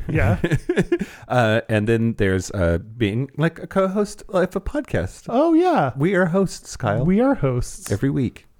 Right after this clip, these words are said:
Speaker 1: Every, every week,
Speaker 2: Mm-hmm.
Speaker 1: right in your ear holes.
Speaker 2: Um, and then there's my maybe favorite host, meaning, which you can combine with others to make it funny.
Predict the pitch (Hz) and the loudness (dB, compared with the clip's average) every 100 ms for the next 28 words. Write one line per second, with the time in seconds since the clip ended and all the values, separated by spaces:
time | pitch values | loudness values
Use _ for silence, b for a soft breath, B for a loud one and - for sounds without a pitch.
0 | 151 139 139 185 196 175 151 170 185 160 | -4 -4 -2 -4 -4 -4 -4 -2 0 2
1 | 131 - - 85 - 147 156 170 143 120 | 0 -4 -6 -2 0 0 0 0 0 0
2 | 123 117 - - _ _ - 123 135 127 | 0 -4 -8 -16 _ _ 0 2 0 -4
3 | _ 104 113 127 120 - - 101 - - | _ 0 2 2 0 -4 -4 -4 -4 -6
4 | 120 113 127 - - 113 117 117 104 107 | -2 0 -2 -6 -6 0 0 0 -2 -2
5 | 101 98 80 - _ _ _ _ _ _ | 0 0 -4 -6 _ _ _ _ _ _
6 | _ _ - - 85 76 - - _ - | _ _ -10 -4 -2 -2 -6 -16 _ -4
7 | 85 78 71 69 - - _ _ - 92 | -2 0 -2 -4 -8 -16 _ _ -6 -4
8 | 82 95 85 85 78 82 87 80 - 82 | -4 -4 -6 -4 -2 -2 0 -2 -2 -4
9 | 73 - 82 76 - - 104 85 62 | -4 -6 -4 -4 -6 -6 -4 -2 -4